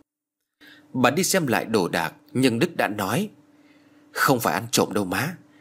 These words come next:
Đây là người cõi âm hay sao đó. Tay chân của họ lạnh ngắt,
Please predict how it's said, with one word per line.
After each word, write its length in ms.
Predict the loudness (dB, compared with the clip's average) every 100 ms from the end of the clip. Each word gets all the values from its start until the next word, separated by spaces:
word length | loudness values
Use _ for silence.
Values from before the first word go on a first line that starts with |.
| -20 -2
Đây 140 | 2 4
là 120 | 2
người 240 | 0 -2 0
cõi 180 | 0 2
âm 120 | -2 -2
hay 100 | -4
sao 220 | -2 -2
đó. 240 | -2 -2 -6 _ -20 -10 0
Tay 120 | 0
chân 240 | 2 0
của 160 | 0 0
họ 100 | 0
lạnh 320 | 0 -4 -2
ngắt, 160 | -2